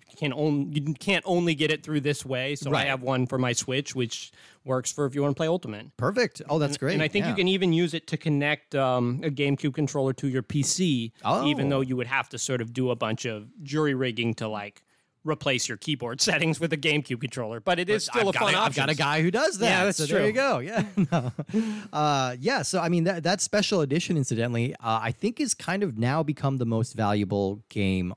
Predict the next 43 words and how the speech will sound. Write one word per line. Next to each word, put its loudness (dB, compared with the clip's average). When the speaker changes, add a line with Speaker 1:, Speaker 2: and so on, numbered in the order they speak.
Speaker 2:
on -2
the -6
Wii -10
U. -16
Speaker 1:
Sorry, 0
Devil's 0
Third. 0
Speaker 2:
Sorry, 4
buddy. 2
Oh, 2
yeah. 2
Oh, 2
Devil's -2
Third 2
might 2
still -2
be 0
up -4
there, -6
but -6
this -2
one's, 2
this -4
one's -2
getting -2
there. -2
It's -8
like, -4
uh, 2
it's -4
like -6
two, -2
three -2
hundred 2
dollars 0
Speaker 1:
Yeah, 2
Speaker 2:
for -4
Speaker 1:
I -6
Speaker 2:
one 0
of 0
these 2
Speaker 1:
believe 0
it. 0